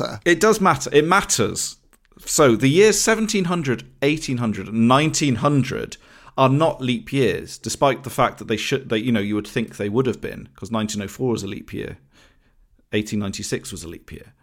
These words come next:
Speaker 2: But the years sixteen hundred and two thousand are, are leap years. Does that make sense? John's put his hat
Speaker 1: Yeah,
Speaker 2: on.
Speaker 1: good. That's a good noise. It's a good noise. Next, next question.
Speaker 2: I don't think I explained it very well.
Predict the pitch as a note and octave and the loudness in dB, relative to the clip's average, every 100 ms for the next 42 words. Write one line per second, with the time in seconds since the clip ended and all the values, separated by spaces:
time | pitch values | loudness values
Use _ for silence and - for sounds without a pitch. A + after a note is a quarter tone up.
0 | _ _ _ _ C#3+ B2 B2+ B2+ D3 C#3 | _ _ _ _ 0 2 2 2 2 2
1 | - F#3 - - - C#3+ B2+ - E3 D#3 | 0 0 0 -2 -2 0 -2 0 0 0
2 | G2+ - - - _ - A2 G#2+ - C#3+ | -4 -8 -12 -14 _ -6 -4 -4 -2 0
3 | C3 C3+ B2+ B2+ G2+ F#2+ - G#2 G#2+ - | 0 -2 -4 -2 -4 -8 -8 -6 -6 -10
4 | _ _ _ - B2 C3+ B2 F#2+ F#2 - | _ _ _ 0 4 6 6 4 -4 -12
5 | - F2 - - - - - _ _ _ | -12 -10 -10 -14 -18 -20 -20 _ _ _
6 | _ - A2 C3 C#3+ C3+ D3+ F#3+ - - | _ -8 0 0 0 -4 -2 -4 -8 -18
7 | _ _ _ _ _ _ _ _ _ - | _ _ _ _ _ _ _ _ _ 0
8 | E3 F3 - A#2 B2+ A#2 C#3 G3+ F#3 A3 | 2 2 2 0 2 0 2 2 2 2
9 | G#3 - F3+ G3+ G#3 F#3+ E3+ D#3+ C#3 A#2+ | 0 0 -4 -2 2 2 2 0 2 0
10 | G#2 - - D#3+ F#3+ E3+ C3+ A2+ - - | -4 -6 -6 0 0 0 -2 -2 -4 -2
11 | G#3 A#3 - - - - G3 G#3 - - | 0 2 -2 -8 -14 -4 -2 -2 -4 -2
12 | E3+ C#3+ - - A#2+ B2 G#2+ - C#3 F#3 | -2 -2 -6 -6 -6 -6 -10 -8 -4 0
13 | - D3+ B2 B2+ - A#2 A2 A2 G#2 G2 | 0 2 0 -2 -8 -6 -6 -6 -8 -10
14 | F2 - - - | -10 -12 -16 -18